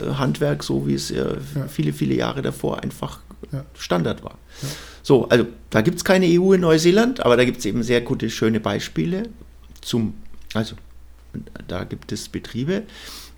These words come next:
Speaker 1: das sind manchmal zwei Leute, die, äh, haben einen L K W, fahren zu einem Bauern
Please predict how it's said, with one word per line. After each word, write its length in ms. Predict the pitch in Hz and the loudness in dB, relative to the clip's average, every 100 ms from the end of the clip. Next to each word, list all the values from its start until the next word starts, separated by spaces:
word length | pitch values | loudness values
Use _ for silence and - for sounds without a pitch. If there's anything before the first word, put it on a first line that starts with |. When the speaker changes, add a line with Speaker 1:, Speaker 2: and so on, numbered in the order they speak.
| - | -14
Speaker 1:
das 160 | - - | -10 -8
sind 140 | 101 - - | -8 -12 -12
manchmal 280 | 107 110 98 | -8 -4 -6
zwei 180 | - - | -4 -6
Leute, 400 | - 131 208 269 - - - - - - | -4 -2 -2 -4 -12 -20 -20 -20 -20 -6
die, 320 | 127 120 117 117 | -2 0 0 0
äh, 100 | - | -4
haben 400 | - - 120 113 | -8 -6 -4 -2
einen 120 | 98 | 0
L 160 | - 120 | 0 0
K 160 | 170 | 0
W, 140 | 185 294 | -2 -4
fahren 260 | - 113 117 | -6 -4 -2
zu 80 | 110 | 0
einem 140 | 107 | 0
Bauern 300 | 101 120 202 | 0 0 -2